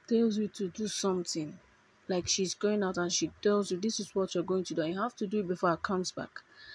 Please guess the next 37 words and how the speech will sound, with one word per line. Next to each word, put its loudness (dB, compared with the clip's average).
And 4
if 4
she 0
eventually 2
comes 2
back 0
and 4
you 0
didn't 4
finish 0
up -2
with 0
what 6
she 4
told 2
you, 2
<laughs> -8
ha, 6
that 4
means, 2
look, 2
you -2
just 4
need 0
to 0
go 4
and, 2
uh, 0
you -6
know, -2
start -2
pleading 2
or 4
start -2
doing 0
that 0
immediately. 0